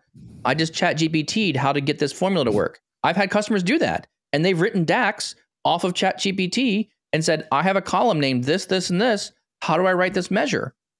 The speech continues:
It does it. So don't tell me they're not gonna be able to figure stuff out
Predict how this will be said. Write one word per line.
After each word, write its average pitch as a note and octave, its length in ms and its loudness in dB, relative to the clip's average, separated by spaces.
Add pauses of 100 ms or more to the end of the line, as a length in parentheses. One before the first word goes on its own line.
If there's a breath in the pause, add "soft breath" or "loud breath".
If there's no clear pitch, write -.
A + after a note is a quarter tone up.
(460)
It - 180 0
does A3 260 2
it. - 220 -2 (300)
So D#3+ 320 0 (600 loud breath)
don't C4+ 200 0
tell G#3+ 200 2
me A#3 120 2
they're D3 120 2
not F3 100 0
gonna F3+ 140 0
be D#3 60 -2
able C#3+ 80 0
to - 80 -6
figure F3 300 0
stuff - 260 -2
out D#3 340 0